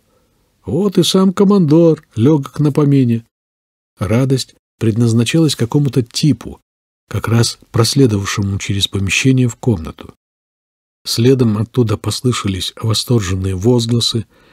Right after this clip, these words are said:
хлопки ладони при приветствии, ну, родственные души встретились, что там гадать. А ещё через несколько минут всей кучей вывели полусогнутого парнишку.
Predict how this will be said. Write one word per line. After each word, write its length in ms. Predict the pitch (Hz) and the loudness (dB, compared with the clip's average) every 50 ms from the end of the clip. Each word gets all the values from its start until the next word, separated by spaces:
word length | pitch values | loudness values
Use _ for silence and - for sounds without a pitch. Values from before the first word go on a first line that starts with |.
| _ | _
хлопки 500 | - - - 110 123 120 - - - 165 | -12 -6 -2 -2 -2 -2 -4 -2 0 2
ладони 560 | 160 131 113 101 90 113 135 139 135 131 123 117 | 4 4 2 2 2 2 2 2 2 2 0 0
при 220 | - - 120 120 | 0 2 2 2
приветствии, 840 | 117 - 117 120 117 117 120 120 117 - - - 120 110 107 107 104 - _ _ _ _ _ - | 2 2 2 2 4 4 2 2 0 -2 -4 -2 0 0 0 -2 -4 -8 _ _ _ _ _ -2
ну, 180 | 151 196 208 190 | 0 2 4 4
родственные 640 | 190 185 160 - - - 135 135 135 139 139 135 135 | 4 4 2 0 -2 0 0 2 2 2 2 2 2
души 300 | 139 156 127 - - 92 | 2 0 0 -2 -4 -8
встретились, 480 | - - - 107 92 - - 82 80 | -10 -8 -6 -6 -6 -8 -10 -12 -12
что 200 | - - - 151 | -6 -2 0 0
там 180 | 117 87 80 82 | 0 0 -4 -12
гадать. 420 | 80 - - 69 - - - _ _ _ _ _ _ _ _ _ _ _ _ _ _ _ _ _ | -12 -14 -12 -12 -14 -16 -18 _ _ _ _ _ _ _ _ _ _ _ _ _ _ _ _ _
А 120 | - 101 87 | -10 -8 -6
ещё 320 | 92 87 - - 151 156 | -6 -4 -2 0 0 0
через 280 | 156 - 147 147 135 120 | 0 2 2 2 2 2
несколько 480 | 117 123 110 - - 107 98 - 104 | 2 2 0 0 -2 -6 -6 -6 -6
минут 380 | 95 95 92 82 78 69 - - _ _ _ _ - - _ - | -6 -6 -8 -10 -12 -16 -18 -20 _ _ _ _ -20 -20 _ -14
всей 320 | - - - 135 165 165 | -6 -2 2 2 2 2
кучей 460 | - - 139 160 160 - - 151 139 | 0 0 0 0 2 2 2 2 2
вывели 460 | 113 98 123 151 147 135 131 123 123 | 2 2 2 2 2 2 2 2 2
полусогнутого 960 | 120 117 - 98 104 107 - - - 120 117 110 101 104 95 - 104 101 101 | 0 0 -2 -4 -4 -4 -4 -4 -2 -2 0 0 -2 -2 -4 -2 -4 -4 -4
парнишку. 640 | 90 - 101 87 85 85 80 78 - - - - - | -4 -6 -8 -8 -8 -8 -10 -10 -12 -14 -16 -20 -20